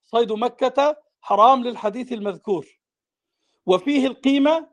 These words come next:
ك-، آه، ك-، ك-، ك-، كقيمة جزاء الصيد، وهو حرام على المحل والمحرم كما ذكرنا. والعبرة في الصيد بمكان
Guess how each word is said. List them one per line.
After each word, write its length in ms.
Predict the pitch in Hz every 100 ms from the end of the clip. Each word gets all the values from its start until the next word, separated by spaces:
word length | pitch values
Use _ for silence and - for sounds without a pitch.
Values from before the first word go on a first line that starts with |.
| _ _ _ _
ك-، 80 | 247
آه، 840 | 269 269 - - - 196 185 180
ك-، 140 | 175
ك-، 360 | 180 170 202 185
ك-، 200 | 202 190
كقيمة 440 | 208 196 254 254
جزاء 360 | 247 214 202 247
الصيد، 500 | 220 - 254 277 - -
وهو 200 | 196 240
حرام 400 | - 233 262 240
على 140 | 220
المحل 480 | 220 208 202 254 262
والمحرم 480 | 240 214 233 247 247
كما 280 | 196 247 233
ذكرنا. 460 | 214 - 190 139 117 _ _ _ _ _ _ _ _ _ -
والعبرة 680 | 190 208 285 262 269 254
في 100 | 226
الصيد 640 | 214 - 254 285 302 220 _ _ _
بمكان 1900 | 170 233 285 294 - - 208 190 196 190 185 190 196 196 254 285 285 277 269